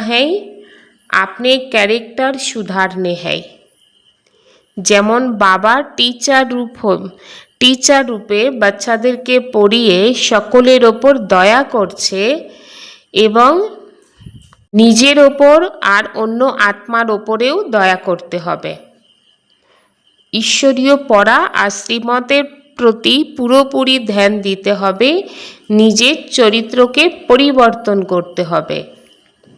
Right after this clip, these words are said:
आपस में कोई पुरानी सड़ी हुई परचिंतन की बातें करके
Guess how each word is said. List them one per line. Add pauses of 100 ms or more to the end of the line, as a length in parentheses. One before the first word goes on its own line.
(600)
आपस (100)
में
कोई (100)
पुरानी
सड़ी
हुई (200)
परचिंतन (120)
की (160)
बातें
करके